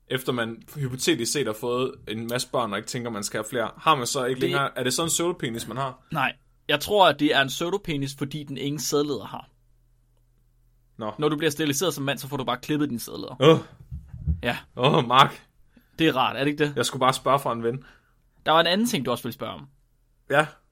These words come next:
Speaker 2: Du vil selvfølgelig høre, hvordan boller sådan nogen.
Speaker 1: <laughs> De fægter
Speaker 2: Hvordan
Speaker 1: med, de fægter med dem, Mark.
Speaker 2: Hvordan fanden gør man det? Jeg har, er det, er det dit bud?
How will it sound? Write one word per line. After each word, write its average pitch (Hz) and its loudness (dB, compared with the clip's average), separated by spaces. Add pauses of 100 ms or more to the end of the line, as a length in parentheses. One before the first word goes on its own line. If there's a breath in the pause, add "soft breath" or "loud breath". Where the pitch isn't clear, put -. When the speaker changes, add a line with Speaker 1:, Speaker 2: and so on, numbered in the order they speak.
(500)
Speaker 2:
Du 165 -4
vil 175 0
selvfølgelig 202 0
høre, 160 4 (640)
hvordan 123 -4
boller 127 0
sådan 135 -12
nogen. 87 -12 (300)
Speaker 1:
<laughs> - -8
De 131 -4
fægter 151 -4
Speaker 2:
Hvordan 165 4
Speaker 1:
med, 165 2
de 180 -2
fægter 190 6
med 139 0
dem, 156 -8
Mark. 107 -8 (500)
Speaker 2:
Hvordan 170 0
fanden 233 0 (140)
gør 190 2
man 254 0
det? 285 -2
Jeg 151 -2
har, 165 0 (240)
er 170 6
det, 220 2
er 185 6
det 233 2
dit 185 -12
bud? 240 0